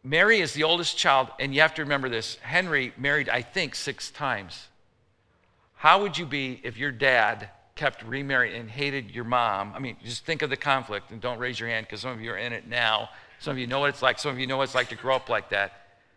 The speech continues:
She hated her dad. So guess what she did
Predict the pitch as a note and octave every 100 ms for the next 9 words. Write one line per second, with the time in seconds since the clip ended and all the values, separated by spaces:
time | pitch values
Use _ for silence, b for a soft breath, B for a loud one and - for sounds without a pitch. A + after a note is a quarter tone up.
0 | b - - F#3 D#3 E3 D3 A#2 G#2+ A2+
1 | D#2 E2 - _ _ _ - C3 D3+ D#3
2 | D#3 C3 - C3 G#2+ C#3 A2 G#2